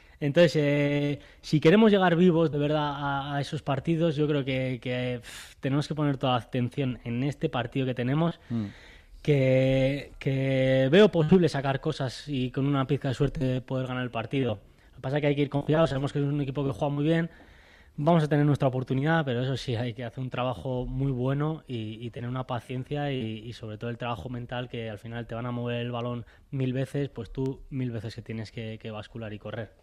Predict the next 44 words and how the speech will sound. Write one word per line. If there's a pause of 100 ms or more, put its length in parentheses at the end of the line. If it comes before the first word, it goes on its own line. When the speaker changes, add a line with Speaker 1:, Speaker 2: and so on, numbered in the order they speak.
Speaker 2:
Pero
te
dejan
jugar
también,
¿eh? (1000)
Speaker 1:
Sí,
te
dejan
jugar,
por
eso (140)
<laughs>
hay
que
aprovechar
e
intentar
estar, (180)
estar
frescos
en,
en, (280)
en
la
zona
de
arriba (360)
y,
y
más
ahora
que,
que
vemos
que
nos
está
costando,
que,
que
no
metemos
gol.